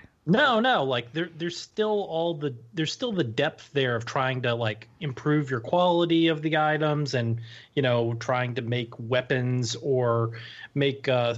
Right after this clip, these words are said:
items that have certain little traits that can really change the, uh, power of the item. Like, all that stuff is still there. It's just, you know, they, like, they've, they've dialed back on a couple of the levels that it had gotten to in, uh, like, the Mysterious games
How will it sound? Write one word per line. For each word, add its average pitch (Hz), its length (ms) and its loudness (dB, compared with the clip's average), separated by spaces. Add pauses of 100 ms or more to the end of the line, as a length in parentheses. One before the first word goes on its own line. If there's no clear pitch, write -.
(100)
items 127 420 0
that 123 100 -4
have 117 160 -4
certain 135 340 -2
little 120 200 0
traits 131 580 -2
that 127 120 -2
can 113 300 -2
really 127 400 2
change 120 480 -2
the, 117 240 -2
uh, 110 120 2
power 123 380 -2
of 143 120 -4
the 156 160 0
item. 175 320 -2 (300)
Like, - 120 -4
all 254 120 2
that 240 180 0
stuff 208 240 0
is 175 100 0
still 160 220 2
there. 147 260 2
It's 139 240 -6
just, - 160 -4 (100)
you 185 120 -2
know, 123 180 0
they, 127 240 -4
like, 147 220 -6
they've, 135 180 -2 (680)
they've 170 200 0 (100)
dialed 208 400 2
back 160 320 -2
on 139 120 -4
a 123 40 -4
couple 143 380 -4
of 120 140 -2
the 120 80 -6
levels 113 640 -4
that 117 180 -6
it 110 120 -4
had 113 160 -4
gotten 107 340 -4
to 107 340 0
in, 104 260 -2
uh, 104 200 2
like, 110 220 -4
the 117 100 -4
Mysterious 107 680 0
games 107 500 -2